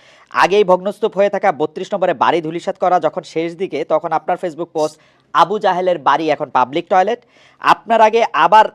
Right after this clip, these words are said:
উপদেষ্টা মাহফুজ আলম Facebook পোস্টে ভাঙার চেয়ে গড়ার দিকে মনোযোগ দেওয়ার আহ্বান জানিয়েছেন। গতকালকের বত্রিশ নম্বরে বুলডোজার অভিযানের ঘটনায় বৈষম্য বিরোধী ছাত্র আন্দোলন ও জাতীয় নাগরিক কমিটির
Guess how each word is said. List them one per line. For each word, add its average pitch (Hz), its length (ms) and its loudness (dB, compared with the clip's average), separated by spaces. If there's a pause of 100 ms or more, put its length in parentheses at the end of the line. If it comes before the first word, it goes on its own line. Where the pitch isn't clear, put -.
উপদেষ্টা 214 440 -2
মাহফুজ 160 400 -2
আলম 185 240 2 (100)
Facebook 180 280 -6
পোস্টে 196 280 -6
ভাঙার 151 380 -2
চেয়ে 196 220 -6
গড়ার 170 400 4
দিকে 180 180 -2
মনোযোগ 151 520 -2 (180)
দেওয়ার 156 220 4
আহ্বান 147 300 0
জানিয়েছেন। 151 400 -10 (520)
গতকালকের 208 460 4
বত্রিশ 190 380 -4
নম্বরে 220 160 -2
বুলডোজার 190 480 0
অভিযানের 196 380 -2
ঘটনায় 151 540 -2
বৈষম্য 160 280 -4
বিরোধী 196 220 -6
ছাত্র 185 340 -4
আন্দোলন 220 260 -4
ও 233 60 -8
জাতীয় 180 340 -2
নাগরিক 170 340 -6
কমিটির 170 340 -10